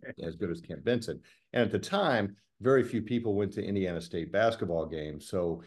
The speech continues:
he signed up for season tickets, and because nobody went to the games, we ended up getting front row seats uh, and, and,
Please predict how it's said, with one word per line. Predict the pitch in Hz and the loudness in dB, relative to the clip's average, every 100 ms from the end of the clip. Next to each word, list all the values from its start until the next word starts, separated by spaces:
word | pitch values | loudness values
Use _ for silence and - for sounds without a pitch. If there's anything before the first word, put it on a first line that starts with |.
| _ - | _ -2
he | 135 | -2
signed | - 123 110 107 | 2 2 2 2
up | 101 | 0
for | 87 | -6
season | 98 90 82 | -4 -6 -6
tickets, | - 156 113 104 - - | 0 0 2 0 0 -4
and | 95 90 | -2 -2
because | 90 135 107 | 0 2 2
nobody | 113 104 98 | 4 2 2
went | 90 85 | -2 -4
to | |
the | 82 | -6
games, | 98 127 107 101 95 | 0 0 2 0 0
we | 101 101 98 | 0 0 -2
ended | 98 98 92 | 0 2 2
up | 90 | 2
getting | 90 90 85 | 0 -2 -4
front | - 110 | -4 -2
row | 90 85 | 0 -2
seats | 82 120 104 95 - - - - _ - | -2 0 2 0 -6 -16 -20 -20 _ -4
uh, | 82 82 85 | 0 2 0
and, | 87 90 90 | 0 -2 -4
and, | - 85 85 85 | -4 -4 -2 -2